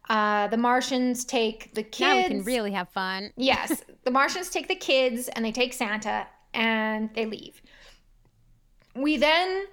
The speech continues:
Speaker 1: return to this news broadcaster where now it's become,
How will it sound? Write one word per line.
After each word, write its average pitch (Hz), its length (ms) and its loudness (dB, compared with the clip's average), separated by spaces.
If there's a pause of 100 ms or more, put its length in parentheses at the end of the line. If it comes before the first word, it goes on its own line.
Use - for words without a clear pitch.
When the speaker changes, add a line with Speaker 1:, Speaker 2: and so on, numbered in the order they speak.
(680)
Speaker 1:
return 311 600 0
to 359 140 -2
this 285 200 0
news 247 300 0
broadcaster 214 1040 0 (680)
where 240 840 2 (220)
now 254 280 4
it's 294 120 0
become, 240 560 0